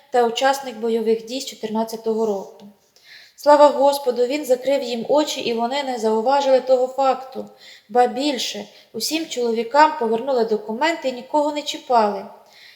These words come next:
Сказали, що пішли далі робити зачистку в селі. Лінія фронту весь час змінювалася, а восьмого березня українці допомогли евакуювати всіх охочих.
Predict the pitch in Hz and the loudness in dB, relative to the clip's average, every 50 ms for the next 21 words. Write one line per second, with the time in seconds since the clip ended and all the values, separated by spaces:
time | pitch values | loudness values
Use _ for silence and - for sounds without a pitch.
0 | _ - - - - 254 247 262 320 339 330 320 - - - 254 240 - 240 220 | _ -18 -14 -6 -2 0 4 6 6 6 4 2 -2 -4 -6 -6 -8 -6 -6 -4
1 | - 254 247 214 247 262 277 269 262 220 226 208 - 254 262 269 240 214 - 214 | 0 0 2 4 4 4 4 4 4 2 2 0 0 0 0 0 -2 -6 -6 -6
2 | - - 247 247 247 - - - 240 220 - - 240 220 190 185 185 180 196 208 | -6 -4 -4 -4 -4 -6 -14 -14 -12 -10 -8 -6 -6 -6 -6 -8 -10 -12 -14 -20
3 | - _ _ _ _ _ _ _ _ _ _ _ _ _ - - - _ - 285 | -20 _ _ _ _ _ _ _ _ _ _ _ _ _ -20 -20 -14 _ -2 -2
4 | 330 330 320 311 311 311 - 330 339 349 349 339 294 254 262 262 - - 269 269 | 0 2 2 0 0 0 2 2 2 2 2 2 4 4 4 4 4 2 2 2
5 | 262 262 262 262 262 240 226 214 214 214 208 208 202 - - 202 196 208 - _ | 2 0 -6 -8 -8 -6 -4 -2 -2 0 -2 -2 -4 -6 -10 -12 -14 -16 -18 _
6 | - - - _ - 226 226 233 302 302 - 277 254 240 240 233 226 262 285 294 | -20 -20 -18 _ 0 2 4 6 4 4 2 -4 -4 -4 -2 2 4 6 6 6
7 | 294 277 - 269 262 - 220 214 - 233 240 247 277 294 302 - 214 240 247 247 | 4 0 -4 -6 -6 -6 -6 -4 -4 -4 -4 -4 -4 -6 -4 -2 0 0 0 0
8 | 233 226 220 226 220 233 254 262 262 220 208 214 214 - 214 202 202 196 185 214 | -2 -4 -4 -2 2 2 2 4 2 2 -2 -2 -4 -4 -4 -6 -4 -4 -2 0
9 | 226 247 240 - 220 220 - - 208 208 - - - - - - - - - 202 | 0 0 0 -2 -8 -10 -8 -8 -8 -10 -8 -8 -10 -10 -10 -10 -12 -12 -10 -10
10 | - - - | -14 -16 -16